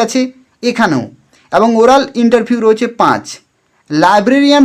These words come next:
পদের বেলায় দেখো একশো নম্বরের কিভাবে হচ্ছে, লিখিত থেকে রয়েছে পঁচাত্তর, পেশাগত যোগ্যতা দশ, অভিজ্ঞতা পাঁচ এবং ওরাল ইন্টারভিউ রয়েছে দশ। এভাবেই কিন্তু হচ্ছে। আর সব শেষে দেখো এখানে, এখানে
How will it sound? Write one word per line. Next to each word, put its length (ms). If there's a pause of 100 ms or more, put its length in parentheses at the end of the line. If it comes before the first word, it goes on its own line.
পদের 280
বেলায় 280
দেখো 160 (200)
একশো 320
নম্বরের 340 (100)
কিভাবে 380
হচ্ছে, 320 (480)
লিখিত 360 (120)
থেকে 180
রয়েছে 280 (120)
পঁচাত্তর, 540 (220)
পেশাগত 460 (160)
যোগ্যতা 360 (140)
দশ, 200 (500)
অভিজ্ঞতা 480 (140)
পাঁচ 180 (100)
এবং 120 (240)
ওরাল 240 (180)
ইন্টারভিউ 400
রয়েছে 240 (160)
দশ। 180 (600)
এভাবেই 440
কিন্তু 280
হচ্ছে। 300 (760)
আর 400 (140)
সব 180 (120)
শেষে 260 (100)
দেখো 180 (120)
এখানে, 280 (640)
এখানে 300